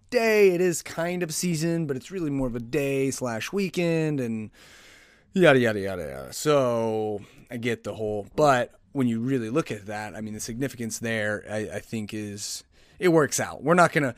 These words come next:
that's not what we're here to talk about, is argue what, what the Christian Super Bowl is. It was just a funny comment I wanted to make. So get off my back. No. <laughs> But with that being said, you know, today is, uh,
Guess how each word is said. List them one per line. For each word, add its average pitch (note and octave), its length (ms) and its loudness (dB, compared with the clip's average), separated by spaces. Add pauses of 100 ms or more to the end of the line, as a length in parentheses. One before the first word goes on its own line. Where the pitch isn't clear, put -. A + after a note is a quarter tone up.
(140)
that's A3+ 180 6
not B3+ 80 6
what A#3+ 60 6
we're G3+ 100 8
here F#3+ 80 4
to F3+ 80 0
talk E3 180 4
about, D#3+ 320 4
is C3 80 0
argue C#3+ 300 0
what, C3+ 200 2
what C3 140 -4
the B2+ 80 -10
Christian B2 320 -4
Super B2 240 -6
Bowl B2 240 -2
is. A2+ 320 -4
It A#2 60 -10
was A#2+ 160 -6
just A#2 160 -8
a G#2+ 40 -12
funny G2+ 260 -10
comment F2 280 -12
I E2 80 -16
wanted E2+ 280 -14
to F#2 100 -14
make. C2 220 -18
So A2+ 100 -12
get F#3+ 180 0
off B3 200 0
my G#3+ 180 6
back. A2+ 480 -2
No. - 440 -6
<laughs> - 40 -20 (760)
But D#3 300 10
with D3 160 0
that B2+ 160 2
being A2+ 180 -2
said, E3 380 6
you C#3 80 0
know, A#2+ 120 -2
today A#2 400 -2
is, G#2+ 280 -6
uh, G#2 320 -6